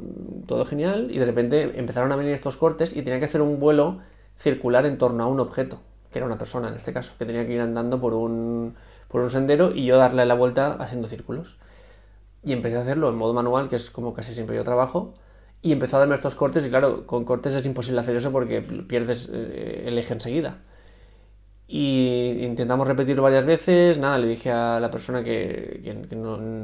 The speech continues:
por algún motivo que desconocía, estaba pasando eso, y al final lo pude salvar, eh, casi de, de suerte no, pero con, con mucha fortuna, eh, poniendo el modo de vuelo follow me. Es decir, yo ma-,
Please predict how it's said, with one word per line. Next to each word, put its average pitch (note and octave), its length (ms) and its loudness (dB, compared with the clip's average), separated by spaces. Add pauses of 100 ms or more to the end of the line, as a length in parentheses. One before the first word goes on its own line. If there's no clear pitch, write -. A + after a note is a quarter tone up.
(280)
por A#2+ 140 -2
algún A#2 200 0
motivo B2+ 260 2
que A#2+ 80 2
desconocía, A#2 560 -2 (220)
estaba A#2 240 -6
pasando B2 300 0
eso, F3 280 -4 (580)
y D#3+ 60 0
al C3+ 80 6
final C#3 240 4
lo C3 120 6
pude D#3 200 6
salvar, E3 480 4 (600)
eh, A#2+ 380 4
casi A#2 200 -2
de, A2+ 100 2
de G#2+ 360 -6
suerte C3 240 0
no, C3+ 140 4
pero A#2+ 140 4
con, G#2+ 380 -4
con A2 160 -8
mucha A#2 200 -6
fortuna, B2+ 460 -4 (640)
eh, C3+ 180 0
poniendo B2+ 1120 4
el A#2 320 0
modo A#2 320 4
de B2 100 6
vuelo B2+ 280 4
follow B2 300 4
me. F#3+ 240 -4
Es A#2 160 -10
decir, A#2 100 -2
yo A#2+ 160 4
ma-, B2+ 300 -4